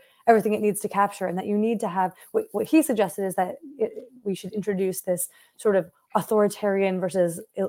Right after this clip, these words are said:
uh, libertarian axis, like more government versus less government. He used different language for that, but, um, because you can have a left-wing authoritarian or a right-wing authoritarian, and they're different. They're not identical in ter-, in terms of how they wanna use government,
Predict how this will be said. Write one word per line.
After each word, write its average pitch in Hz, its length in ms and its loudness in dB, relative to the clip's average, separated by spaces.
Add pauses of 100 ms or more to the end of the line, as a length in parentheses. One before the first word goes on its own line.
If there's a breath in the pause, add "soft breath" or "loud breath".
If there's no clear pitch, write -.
uh, 180 120 0
libertarian 180 800 -2
axis, - 420 -14
like 185 160 -10
more 202 420 4
government 185 320 0
versus 180 220 -4
less 175 200 -2
government. 214 340 -10 (340 soft breath)
He 220 120 2
used 202 180 4
different 190 380 -6
language 185 340 -2
for - 120 -12
that, 175 260 -10
but, 185 200 -4
um, 175 300 -6 (920 soft breath)
because 247 220 10
you 277 60 4
can 277 140 2
have 262 220 2
a 339 80 4
left-wing 269 680 4 (880 soft breath)
authoritarian 294 640 8
or 294 240 10
a 311 60 4
right-wing 269 340 4
authoritarian, 196 720 0
and 220 120 2
they're 254 140 6
different. 247 520 -2 (220 soft breath)
They're 240 100 2
not 277 260 4
identical 226 720 0
in 226 80 -2
ter-, 208 120 -6
in 220 140 -2
terms 220 200 -2
of 196 120 -6
how 208 140 2
they 196 100 2
wanna 185 220 -2
use 247 180 0
government, 175 400 -6